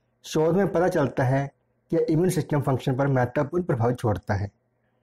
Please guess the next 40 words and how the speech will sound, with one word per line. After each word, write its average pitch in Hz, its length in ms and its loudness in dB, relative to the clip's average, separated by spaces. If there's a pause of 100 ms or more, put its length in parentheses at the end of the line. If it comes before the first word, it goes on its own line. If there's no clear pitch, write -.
(480)
आपकी 160 340 0
स्किन 180 300 0
को 185 140 0
जमा 143 260 2
रखने 143 300 0
के 143 100 -4
लिए 135 300 0 (560)
चेरी 147 220 2
का 160 120 0
जूस 131 320 0
बहुत 139 180 0
फ़ायदेमंद 113 560 0
है। 104 200 -8 (880)
एक 190 180 0
शोध 170 340 0
के 190 60 2
मुताबिक 131 420 2 (100)
प्रतिदिन 170 380 0
एक 185 380 -2
चम्मच 156 260 2
चेरी 143 320 0
का 147 80 0
जूस 135 220 0 (100)
पीने 123 240 2
से 135 240 -4 (360)
बुढ़ापे 139 420 0
आने 151 220 2
की 147 100 -6
प्रक्रिया 131 420 0
धीमी 135 340 0
हो 127 80 2
जाती 101 320 -2
है। 95 160 -6 (1000)
और 151 120 2
अगर 151 140 2
आप 151 80 2
मुहासे 127 380 0
से 175 120 -2
परेशान 165 380 0
हैं, 175 220 -2